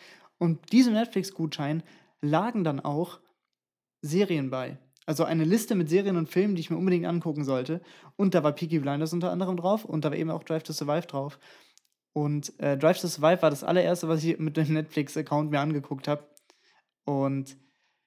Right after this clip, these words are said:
ja, die, äh, die Serie war da auch, glaub ich, an zwei Tagen durchgeguckt, du. Das war, äh,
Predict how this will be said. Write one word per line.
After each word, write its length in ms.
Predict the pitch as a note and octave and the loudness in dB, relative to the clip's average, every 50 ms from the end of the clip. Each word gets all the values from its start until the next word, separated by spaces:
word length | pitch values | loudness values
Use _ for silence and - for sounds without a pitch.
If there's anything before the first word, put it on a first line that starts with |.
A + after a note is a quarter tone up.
| _ _ _ _ _ _ _ _ _ - | _ _ _ _ _ _ _ _ _ 2
ja, 300 | D#3 E3 E3 C#3+ C#3 C3+ - - _ - | 4 6 6 6 4 2 -8 -14 _ -4
die, 260 | D3+ D3+ D3 D3+ D3+ | -2 0 0 0 0
äh, 480 | C#3 C#3+ C#3+ C#3+ C#3+ C#3 C#3 C#3 C#3 C#3 C#3 C#3 _ _ _ _ _ _ _ _ _ - | 0 0 0 0 0 0 -2 -2 -4 -6 -8 -12 _ _ _ _ _ _ _ _ _ -2
die 80 | D#3 D#3 | -2 0
Serie 320 | C#3+ D#3 D#3+ D#3+ E3 D#3 | 2 2 4 4 4 4
war 100 | D3+ D#3 | 4 4
da 80 | D#3 D3 | 4 4
auch, 80 | D3+ | 2
glaub 120 | D#3 D#3 D3 | 2 2 2
ich, 80 | D3+ | 0
an 100 | D3+ D3 | -2 -2
zwei 180 | D3 - D#3 D3 | -2 -2 -4 -2
Tagen 240 | D3 D#3 D3 D3 D3 | -2 -2 -2 -2 -2
durchgeguckt, 560 | C#3+ C#3+ C#3 - C#3+ C#3 - C#3 C3+ - - | -4 -4 -6 -8 -10 -6 -6 -8 -8 -6 -6
du. 160 | C3+ C#3 D3+ C#3+ - _ _ _ _ _ _ _ _ _ _ _ _ _ _ _ _ _ _ - _ - | -4 -4 -4 -8 -12 _ _ _ _ _ _ _ _ _ _ _ _ _ _ _ _ _ _ -20 _ -20
Das 220 | - - D3+ C3 | -18 -12 -6 0
war, 340 | C3+ C3 C3+ C3+ C3+ - - | 2 2 4 2 2 0 -2
äh, 220 | C#3 C#3 C#3 C#3+ | -4 -4 -4 -6